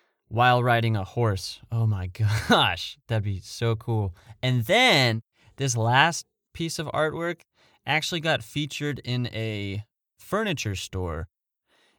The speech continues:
It was, like, a Halloween-themed bed, and so I don't know if, like, this was all the students. These were all made under the same teacher, by the way, and you know who you are,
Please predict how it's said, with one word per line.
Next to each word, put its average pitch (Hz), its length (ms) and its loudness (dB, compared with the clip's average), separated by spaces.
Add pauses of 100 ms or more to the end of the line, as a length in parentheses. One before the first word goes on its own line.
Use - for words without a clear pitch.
(180)
It 123 60 -8
was, 127 120 -2
like, 120 120 -2
a 107 40 -2
Halloween-themed 127 1080 0
bed, 80 320 -4 (100)
and 107 180 -2
so 104 460 -2 (1500)
I 135 60 -2
don't 160 180 -4
know 156 200 0
if, 143 140 -6
like, 135 140 0
this 131 180 -4
was 110 100 -4
all 117 260 0
the 143 100 0
students. 165 800 -4 (200)
These 170 180 -6
were 202 80 2
all 175 80 6
made 120 240 6
under 110 180 2
the 107 100 -4
same 110 280 0
teacher, 110 320 -6
by 87 180 -6
the 78 100 -6
way, 85 140 -6
and 92 100 -6
you 110 100 -4
know 127 160 0
who 131 180 -4
you 123 180 0
are, 117 320 2